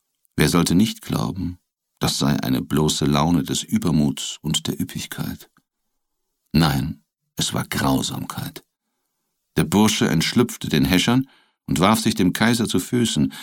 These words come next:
mit keiner weiteren Bitte als der um eine andere Todesart. Nur den Fischen wollte er sich nicht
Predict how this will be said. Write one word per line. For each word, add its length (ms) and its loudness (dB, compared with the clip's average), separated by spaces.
mit 140 -2
keiner 400 2
weiteren 500 2
Bitte 300 0
als 280 -4
der 360 2
um 240 0
eine 460 2
andere 580 2
Todesart. 800 -12
Nur 180 6
den 160 4
Fischen 460 0
wollte 280 0
er 180 0
sich 240 -4
nicht 300 0